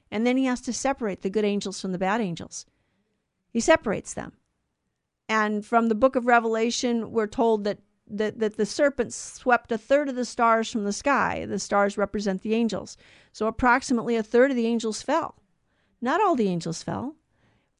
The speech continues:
And, and the devil wants us to believe that he's gonna win the battle,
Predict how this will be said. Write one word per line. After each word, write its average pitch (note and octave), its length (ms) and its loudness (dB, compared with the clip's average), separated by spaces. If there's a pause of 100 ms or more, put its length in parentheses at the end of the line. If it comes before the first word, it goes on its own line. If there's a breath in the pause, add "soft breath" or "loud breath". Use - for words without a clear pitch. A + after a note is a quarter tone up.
(140)
And, A#3+ 260 0
and B3 160 2
the A#3 60 2
devil C#4+ 320 4
wants B3 300 0
us A#3+ 120 -2
to B3 100 0
believe A#3 460 0
that G#3 120 0
he's C4 220 2
gonna C4+ 200 0
win A3+ 240 2
the A3+ 80 2
battle, C#4+ 500 -2